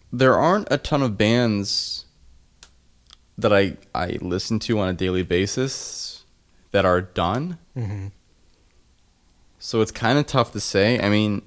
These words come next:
Speaker 1: there are, are a lot of bands that I wish were done based off of their current trajectory.
Speaker 2: Mm-hmm.
Speaker 1: Um, but it's tough to say. I mean,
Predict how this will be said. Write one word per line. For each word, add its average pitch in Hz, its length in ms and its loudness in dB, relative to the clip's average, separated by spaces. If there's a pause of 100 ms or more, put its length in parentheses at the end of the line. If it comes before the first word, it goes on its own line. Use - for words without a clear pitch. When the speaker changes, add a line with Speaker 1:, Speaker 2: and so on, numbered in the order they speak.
(100)
Speaker 1:
there 127 240 8
are, 113 100 4
are 110 160 6
a 104 60 8
lot 98 260 4
of 104 160 -4
bands 98 680 -2
that 82 200 0
I 73 120 0
wish 95 440 -2
were 107 100 -2
done 90 300 -4
based 85 300 -2
off 82 180 -2
of 85 120 -6
their 80 180 -2
current - 380 -6
trajectory. 107 720 -6 (200)
Speaker 2:
Mm-hmm. - 1080 -12
Speaker 1:
Um, 85 540 -2 (2250)
but 107 160 4
it's 101 220 0
tough 139 300 -2
to 117 100 -8
say. 123 260 4
I 98 140 4
mean, 107 340 -2